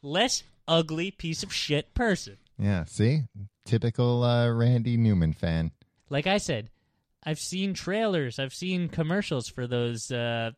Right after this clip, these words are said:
Speaker 1: Arnold Schwarzenegger action movies.
Speaker 2: Yeah, and you must have been dying to know what they were all about.
Speaker 1: Those did not grab me, but
Speaker 2: But
Speaker 1: I
Speaker 2: then once
Speaker 1: watched
Speaker 2: you
Speaker 1: them
Speaker 2: watch
Speaker 1: 'cause
Speaker 2: them,
Speaker 1: that is
Speaker 2: then they grabbed you.
Speaker 1: See, now this became about the process of this and our personalities instead
Speaker 2: Uh-huh.
Speaker 1: of what it should have been,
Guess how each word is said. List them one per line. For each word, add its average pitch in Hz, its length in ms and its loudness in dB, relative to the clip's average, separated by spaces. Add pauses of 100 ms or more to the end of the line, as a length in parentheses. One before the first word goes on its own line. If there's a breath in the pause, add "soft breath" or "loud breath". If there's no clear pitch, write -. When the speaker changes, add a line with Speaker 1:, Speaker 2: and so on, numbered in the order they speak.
(220)
Speaker 1:
Arnold 156 280 -2
Schwarzenegger 147 480 -6
action 160 360 -4
movies. 120 160 6
Speaker 2:
Yeah, 123 200 2
and 95 120 4
you 117 100 10
must 123 220 8
have - 60 -2
been 120 220 4
dying 151 320 8
to 110 80 8
know 123 160 8
what 127 160 10
they 139 80 4
were 131 140 6
all 139 140 6
about. 190 220 4
Speaker 1:
Those 190 300 8
did 214 180 -2
not 160 340 -2
grab 233 360 2
me, 110 220 -4
but - 180 0
Speaker 2:
But 131 100 10
Speaker 1:
I - 60 6
Speaker 2:
then 143 100 6
once 254 120 8
Speaker 1:
watched 294 160 4
Speaker 2:
you 110 60 6
Speaker 1:
them 107 140 6
Speaker 2:
watch 220 200 6
Speaker 1:
'cause 175 120 0
Speaker 2:
them, 113 120 6
Speaker 1:
that 214 220 4
is - 60 -2
Speaker 2:
then 135 320 10
they 104 140 6
grabbed 104 480 4
you. 73 200 -8 (140)
Speaker 1:
See, 208 220 -6
now 214 160 -2
this 254 260 -2
became 143 600 -2
about 170 340 0
the 170 80 -6
process 185 480 -4
of 160 200 -12
this 208 380 2
and 165 160 -4
our 170 200 2
personalities 123 840 -6
instead 95 420 0
Speaker 2:
Uh-huh. 131 100 2
Speaker 1:
of - 60 -12 (520)
what 143 120 -4
it 135 80 -6
should 165 220 -2
have 127 120 -4
been, 107 380 -6